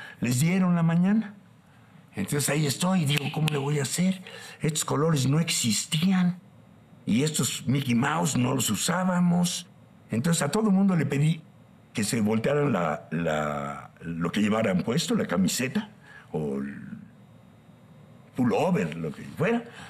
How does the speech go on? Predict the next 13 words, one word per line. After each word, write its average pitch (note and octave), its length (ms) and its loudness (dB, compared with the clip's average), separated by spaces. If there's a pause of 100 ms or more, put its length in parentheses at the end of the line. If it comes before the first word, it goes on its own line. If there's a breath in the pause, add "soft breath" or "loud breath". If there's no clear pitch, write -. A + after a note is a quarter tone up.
Entonces - 220 -6
todo D3 160 0
el C#3 60 2
mundo, A3+ 380 2 (460)
y G#2 60 0
le B2 120 2
digo D3 300 2
a, C3 160 2
a, A#2 380 0 (120)
a, G#2 1500 0
a, F#2 100 -2
a F#2 100 -4
Chuy C3 400 0